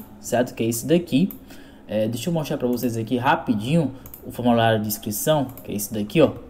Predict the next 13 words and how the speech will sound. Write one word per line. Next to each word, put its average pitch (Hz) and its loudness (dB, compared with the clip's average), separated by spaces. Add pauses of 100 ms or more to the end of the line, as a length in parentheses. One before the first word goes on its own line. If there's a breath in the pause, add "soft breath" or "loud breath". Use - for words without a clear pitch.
(120)
Pronto, 147 6
é 123 8
esse 185 4
daqui 202 8
o 240 10
formulário 139 6
de 131 0
inscrição 160 2
pra 165 4
vocês 131 0
que - -4
querem 160 8
participar. 131 2